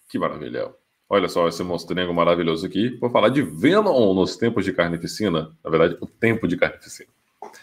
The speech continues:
É, o filme tá previsto pra chegar no, aos cinemas no dia vinte e quatro de setembro e já tem trailer novo pra quem é fã e tem um vislumbre do que vem por aí. O vídeo lançado nessa segunda-feira pela Sony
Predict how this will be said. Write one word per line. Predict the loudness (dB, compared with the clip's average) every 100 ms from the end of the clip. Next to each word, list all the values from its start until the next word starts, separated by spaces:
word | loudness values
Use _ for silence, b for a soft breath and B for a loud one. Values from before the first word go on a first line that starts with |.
| b b 2
É, | 6 8 8 6
o | 4
filme | 4 4 4 4
tá | 4 6
previsto | 4 2 0
pra | 0
chegar | 2 2
no, | 2 0 -4 -8 0
aos | 2 2
cinemas | 2 -2 -2 -4
no | -2
dia | 0 0
vinte | -2 -6 -6
e |
quatro | 0 4 4 2 -4 B B B -6
de | -2
setembro | 2 2 4 2 2 0 -4 _ -2
e |
já | 2 2
tem | 2
trailer | 0 0 2 4
novo | 4 4
pra | -2
quem | -4 -2
é | -4
fã | -2 -2 -2 b b b -2
e | 0
tem | -2 -2 0 2
um | 2
vislumbre | 4 2 4 4 4 2 -2 -10 -2
do | -2
que | 0 0
vem | 0
por | 2 2
aí. | 2 0 -10 _ _ _ _ _ _ _
O | -8
vídeo | 2 4 6
lançado | 4 4 4 4
nessa | 0 -2
segunda-feira | -2 2 2 4 2 4
pela | 4 2
Sony | 2 2 2